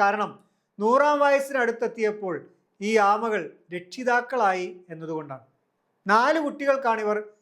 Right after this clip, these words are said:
ജന്മം നൽകിയിരിക്കുന്നത്. എഴുപത് എൺപത് ഗ്രാം തൂക്കം വരും കുട്ടികൾക്കിപ്പോൾ.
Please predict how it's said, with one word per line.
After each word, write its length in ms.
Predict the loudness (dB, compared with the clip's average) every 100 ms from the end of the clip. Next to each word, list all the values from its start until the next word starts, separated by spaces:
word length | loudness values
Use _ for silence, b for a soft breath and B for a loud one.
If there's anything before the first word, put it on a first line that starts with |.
| _ -6 -2
ജന്മം 360 | -2 -2 -6 -4
നൽകിയിരിക്കുന്നത്. 600 | -4 -4 -4 -8 -12 -14 -18 _ _ _ _ _
എഴുപത് 400 | 2 4 4 4 2
എൺപത് 260 | 0 0 2
ഗ്രാം 160 | 2 2 0
തൂക്കം 300 | -6 -4 -2
വരും 180 | -4 -6 -12 -18
കുട്ടികൾക്കിപ്പോൾ. 680 | -10 -6 -6 -6 -10 -12